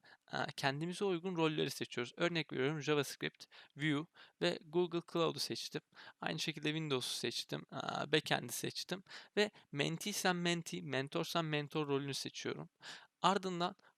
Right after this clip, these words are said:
bu okuduğum kuralları onaylıyorsam eğer Read and Approve tuşuna tıklıyorum. Ve sunucuda bana bildirim gelmesini istiyorsam eğer Ping Me rolünü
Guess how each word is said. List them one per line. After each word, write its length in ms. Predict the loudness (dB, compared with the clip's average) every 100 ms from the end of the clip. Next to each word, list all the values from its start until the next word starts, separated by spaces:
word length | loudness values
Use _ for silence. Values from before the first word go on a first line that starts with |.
| _
bu 100 | -4
okuduğum 400 | -2 0 0 -2
kuralları 640 | 0 4 4 4 2 0 -2 _ -4
onaylıyorsam 840 | 2 4 2 2 0 0 -2 -4 -2
eğer 340 | 2 2 -2 -14 -12 0
Read 180 | 4 4
and 120 | 2
Approve 380 | 0 -2 -4 -4
tuşuna 340 | -6 -4 -4
tıklıyorum. 520 | -6 -8 -4 -4 -6 _ _ -20 -20 -20 -20 _
Ve 220 | 0 0 -4 _
sunucuda 720 | -10 -2 -2 -2 0 2 2 -4 _ 0
bana 260 | 2 4 0
bildirim 420 | -4 -2 0 2
gelmesini 520 | 2 2 -2 -6 -6
istiyorsam 680 | -6 -2 0 0 0 -2 0
eğer 300 | 0 0 0 -8 -20 _
Ping 280 | 0 0 4
Me 160 | 6
rolünü 380 | 6 4 0 -8